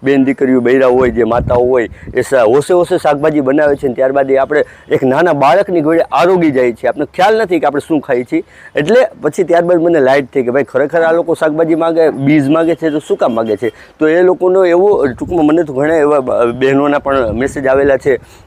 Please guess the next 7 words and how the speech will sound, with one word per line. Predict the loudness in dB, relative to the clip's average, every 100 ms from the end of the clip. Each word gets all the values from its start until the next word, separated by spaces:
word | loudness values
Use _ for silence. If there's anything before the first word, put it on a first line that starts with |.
| -2
કે | 2 2
"રાજુભાઈ, | 2 2 2 0 0 _ _ _ _ _ -20 -6
અમને | 0 2 2 0 -4 -12 -10 0
આ | 2 2 -2 -16 -10
બી | -2 0
તમે | 0 0 2
મોકલાવો." | 0 0 2 2 0